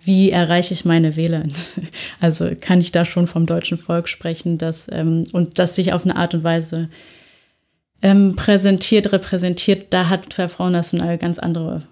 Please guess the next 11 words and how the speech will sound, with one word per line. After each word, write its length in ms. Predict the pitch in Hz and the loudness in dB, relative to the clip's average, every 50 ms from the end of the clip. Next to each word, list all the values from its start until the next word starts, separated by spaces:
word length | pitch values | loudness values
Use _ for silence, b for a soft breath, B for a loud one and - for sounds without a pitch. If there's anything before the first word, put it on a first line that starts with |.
| _ _ _ _ _ _ _ _ | _ _ _ _ _ _ _ _
Probleme 480 | - - 180 160 170 175 170 160 170 190 | -4 -2 0 2 2 4 2 2 2 0
mit. 320 | 160 160 - - - - | -2 -4 -6 -8 -6 -2
Also 220 | 180 180 156 156 156 147 - - | -2 -2 -2 -2 -6 -10 -8 -4
eben 200 | - 175 165 165 | -2 -2 -2 -2
keine, 380 | - - 175 170 175 170 - - | 0 2 2 4 2 2 0 -2
also 260 | - - 170 170 160 156 | -6 -6 -8 -6 -6 -4
weniger 340 | 165 170 165 160 165 165 160 _ | -2 -2 -2 -2 -4 -6 -8 _
Proble-, 300 | _ - 175 165 - - | _ -14 -14 -14 -14 -14
Schwierigkeiten 600 | - - - 208 220 247 247 247 - 214 - 226 | -12 -6 -2 0 2 2 0 0 -2 -2 0 2
mit. 140 | 240 247 247 254 B B B B B B B B B _ - | 2 0 0 -2 B B B B B B B B B _ -4
Ähm, 840 | - 190 185 185 190 190 190 190 190 196 190 190 190 190 190 190 - | 0 2 4 4 4 4 4 4 4 4 4 2 2 2 0 -2 -4